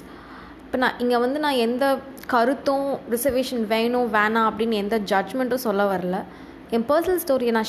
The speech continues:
ஷேர் பண்றேன். அதோட முடிவுல உங்களுக்கு என்ன தோணுதோ அதை நீங்க எடுத்துக்கலாம். Either way it's your choice.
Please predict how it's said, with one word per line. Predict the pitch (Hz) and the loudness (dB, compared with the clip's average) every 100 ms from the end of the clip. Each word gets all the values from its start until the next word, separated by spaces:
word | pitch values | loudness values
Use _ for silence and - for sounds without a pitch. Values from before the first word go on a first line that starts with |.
| - | 2
ஷேர் | 214 233 - | 2 2 0
பண்றேன். | 226 196 202 - - - - - - | -2 -2 -4 -8 -14 -16 -16 -18 -6
அதோட | 226 233 240 254 | 0 2 0 0
முடிவுல | 277 320 330 320 | 2 2 2 2
உங்களுக்கு | - 320 339 339 262 | 0 0 2 2 2
என்ன | 240 | 0
தோணுதோ | 240 226 208 208 214 - - | 0 0 0 0 -2 -2 -6
அதை | - 233 247 | 0 2 2
நீங்க | 233 202 | 2 0
எடுத்துக்கலாம். | 190 196 - 185 185 - - - - | -2 -4 -4 -4 -6 -10 -18 -18 -2
Either | 226 233 269 | 2 4 4
way | 269 302 311 | 4 2 0
it's | 233 - | -4 -4
your | 220 196 196 196 | -2 -2 -2 -2
choice. | 185 185 | -2 -4